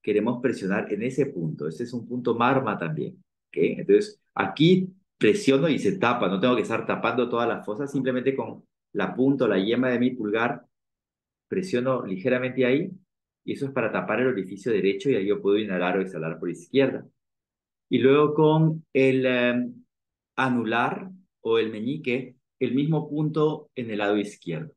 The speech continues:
y ahí para inhalar, exhalar por derecha. Entonces lo que vamos a hacer es exhalar izquierda, inhalar izquierda, exhalar derecha, inhalar derecha, exhalar izquierda, inhalar izquierda, exhalar derecha, inhalar derecha.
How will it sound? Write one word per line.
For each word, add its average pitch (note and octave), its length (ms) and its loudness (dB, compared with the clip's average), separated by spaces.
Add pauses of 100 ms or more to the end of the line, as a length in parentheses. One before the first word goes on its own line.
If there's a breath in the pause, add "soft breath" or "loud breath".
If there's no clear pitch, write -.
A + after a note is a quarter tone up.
(360)
y G#2 100 -4
ahí G2 140 0
para G#2+ 220 0
inhalar, F2 440 0
exhalar D#2 420 -8
por D#2+ 140 -10
derecha. C2+ 340 -14 (680)
Entonces A#2 240 -2
lo A#2+ 120 4
que G#2+ 140 2
vamos B2 280 4
a D3 40 4
hacer C#3+ 260 2
es C#3+ 300 0 (240)
exhalar A2+ 460 0
izquierda, D3+ 880 0
inhalar F#2 400 -2
izquierda, - 680 -10 (240)
exhalar G2 480 0
derecha, A#2+ 720 0
inhalar E2 440 -6
derecha, - 440 -8 (460)
exhalar G2 400 0
izquierda, G#2 600 2
inhalar E2 300 0
izquierda, C#3 760 -2 (240)
exhalar G2 460 -2
derecha, G2 560 0
inhalar E2 480 -6
derecha. D2+ 440 -16